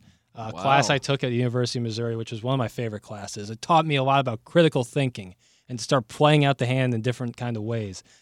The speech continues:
Speaker 1: and thinking, not necessarily defaulting to your original thought. And so I, I try to utilize that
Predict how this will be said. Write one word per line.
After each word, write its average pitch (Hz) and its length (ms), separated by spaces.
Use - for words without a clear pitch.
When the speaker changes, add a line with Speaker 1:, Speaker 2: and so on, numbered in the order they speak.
Speaker 1:
and 120 100
thinking, 147 540
not 139 240
necessarily 131 500
defaulting 120 600
to 117 100
your 104 80
original 110 320
thought. 82 400
And 117 100
so 110 240
I, 104 240
I 117 120
try 160 400
to 139 80
utilize 127 580
that 107 300